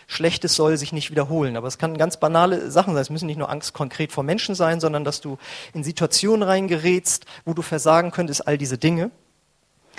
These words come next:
Andere gehen in Härte rein, werden knallhart. Kennt ihr dieses Ding so,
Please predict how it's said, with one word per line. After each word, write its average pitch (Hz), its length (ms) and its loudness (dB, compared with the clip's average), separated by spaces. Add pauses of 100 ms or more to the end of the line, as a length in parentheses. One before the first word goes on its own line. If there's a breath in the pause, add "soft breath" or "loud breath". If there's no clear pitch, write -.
(400 loud breath)
Andere 196 440 4
gehen 196 280 0
in 151 120 -6
Härte 151 680 0 (140)
rein, 117 340 -8
werden 143 280 -4 (220)
knallhart. 160 920 0
Kennt 143 180 -6
ihr 131 200 -4 (300)
dieses 127 200 -10
Ding 147 220 -4
so, 139 200 -6